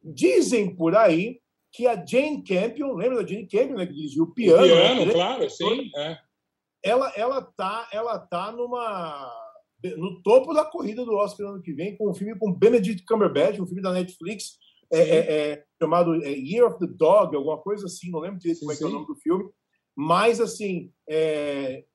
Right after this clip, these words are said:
Speaker 1: tão, tá todo mundo apreensivo com esse Oscar do ano que vem. Tem muita coisa boa por aí. Esse
Speaker 2: Eu
Speaker 1: do
Speaker 2: não
Speaker 1: Paul Thomas
Speaker 2: É isso
Speaker 1: É,
Speaker 2: que eu ia falar.
Speaker 1: não
Speaker 2: Eu pedi pra você comentar o trailer do, do Paul Thomas Anderson,
Speaker 1: E
Speaker 2: eh,
Speaker 1: foi
Speaker 2: que parece um pouco um filme de, não, jamais será um filme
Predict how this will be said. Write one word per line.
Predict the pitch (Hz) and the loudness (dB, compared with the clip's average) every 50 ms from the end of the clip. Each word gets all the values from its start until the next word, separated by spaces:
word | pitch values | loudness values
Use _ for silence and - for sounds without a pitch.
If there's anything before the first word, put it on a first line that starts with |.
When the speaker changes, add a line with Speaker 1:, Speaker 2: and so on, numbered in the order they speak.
| _ _ | _ _
Speaker 1:
tão, | 214 208 226 - - | 0 0 0 0 -2
tá | 170 165 | -4 -4
todo | - - 254 302 262 | -2 -4 -4 -2 -2
mundo | 247 226 233 277 285 330 403 440 - - 180 _ _ _ _ _ _ _ | 0 0 0 0 0 -2 -4 -6 -8 -14 -20 _ _ _ _ _ _ _
apreensivo | 170 175 170 - 233 254 247 214 175 - - 214 233 233 262 262 - | -6 -6 -6 -4 -6 -4 -4 -4 -6 -8 -8 -8 -6 -6 -6 -6 -2
com | 277 269 | -2 -2
esse | 254 - - 214 | -2 -2 -2 2
Oscar | 190 196 220 220 - - 339 262 240 233 - _ _ _ _ | 4 4 4 4 2 4 6 6 6 6 -2 _ _ _ _
do | - 185 226 | -6 -4 -4
ano | 240 - | -4 -4
que | 285 254 | -6 -4
vem. | 190 170 156 127 | -4 -4 -4 -4
Tem | 175 165 | -4 -2
muita | 160 170 226 262 - - | 0 0 0 0 -2 -2
coisa | - 262 240 233 214 | -2 0 2 2 2
boa | 175 170 190 208 208 180 | 2 2 2 2 2 0
por | 226 226 240 | 0 0 0
aí. | 214 151 135 - - _ _ | 0 0 -6 -10 -16 _ _
Esse | - 262 - - - | 2 2 2 4 2
Speaker 2:
Eu | 185 | 2
Speaker 1:
do | 214 | 4
Speaker 2:
não | 247 247 | 4 4
Speaker 1:
Paul | 196 - | 4 2
Thomas | 214 196 175 160 - - _ _ _ _ _ - _ _ _ _ - | 2 2 2 0 -2 -6 _ _ _ _ _ -20 _ _ _ _ 2
Speaker 2:
É | 170 202 214 | 4 6 6
isso | 233 - - | 6 6 6
Speaker 1:
É, | |
Speaker 2:
que | - | 4
eu | 277 | 4
ia | 165 | 4
falar. | 170 226 208 | 4 4 6
Speaker 1:
não | 208 | 4
Speaker 2:
Eu | 208 175 | 4 2
pedi | 220 233 240 | 2 2 2
pra | 247 240 | 2 2
você | 247 233 - 233 - | 2 2 2 0 0
comentar | 247 240 240 240 208 175 214 214 226 | 0 -2 -2 -2 -2 0 0 0 0
o | 226 202 | 0 -2
trailer | - 190 202 214 220 214 196 | 0 0 0 2 2 0 0
do, | 190 214 202 196 180 | 2 2 2 0 0
do | 170 185 180 | -2 -6 -6
Paul | - - 180 175 | -6 -8 -8 -8
Thomas | 151 180 180 185 170 175 | -8 -8 -8 -8 -6 -4
Anderson, | 196 226 226 202 - 175 160 - - _ _ _ _ - | -4 -4 -4 -4 -2 -2 -2 -2 -6 _ _ _ _ 0
Speaker 1:
E | 156 | 0
Speaker 2:
eh, | 165 170 170 | 2 2 2
Speaker 1:
foi | 180 - - | 0 -2 0
Speaker 2:
que | - - - | 0 0 2
parece | - 277 269 277 277 311 - - 269 | 2 2 2 2 2 0 0 -2 -4
um | 247 175 | -6 -4
pouco | - 269 285 - - 269 269 262 - _ _ _ _ | -4 -4 -4 -2 -4 -6 -6 -6 -8 _ _ _ _
um | 277 254 | -10 -10
filme | - - - 254 277 269 233 | -8 -6 -6 -6 -6 -6 -6
de, | 170 208 208 - 220 | -6 -6 -8 -8 -10
não, | 320 302 - 233 190 | -10 -10 -10 -10 -4
jamais | 170 233 254 262 240 220 220 240 - | -2 -2 -2 0 -2 -4 -6 -4 -4
será | - 196 196 | -4 -4 -4
um | 196 - | -6 -4
filme | - - 190 190 190 190 | 0 2 2 4 2 0